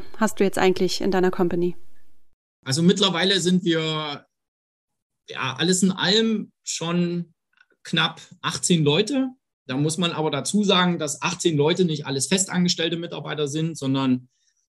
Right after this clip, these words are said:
Speaker 2: ähm, wir haben Werkstudenten, ähm, die haben auch dort, versuchen uns international aufzustellen. Also ich habe,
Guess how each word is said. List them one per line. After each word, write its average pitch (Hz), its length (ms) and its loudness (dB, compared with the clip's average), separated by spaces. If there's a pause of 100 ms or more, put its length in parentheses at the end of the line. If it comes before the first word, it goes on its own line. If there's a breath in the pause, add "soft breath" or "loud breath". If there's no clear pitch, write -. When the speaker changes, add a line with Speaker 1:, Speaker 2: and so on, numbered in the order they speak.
(280)
Speaker 2:
ähm, 127 260 0
wir 123 120 -4
haben 127 380 0
Werkstudenten, 165 1080 0 (120)
ähm, 139 360 -8
die - 160 -20 (240)
haben 147 180 -8
auch 147 160 -4
dort, 190 280 6
versuchen 160 360 0
uns 151 160 -4
international 165 640 0
aufzustellen. 180 720 0
Also 135 160 -10
ich 135 100 -8
habe, 147 140 -12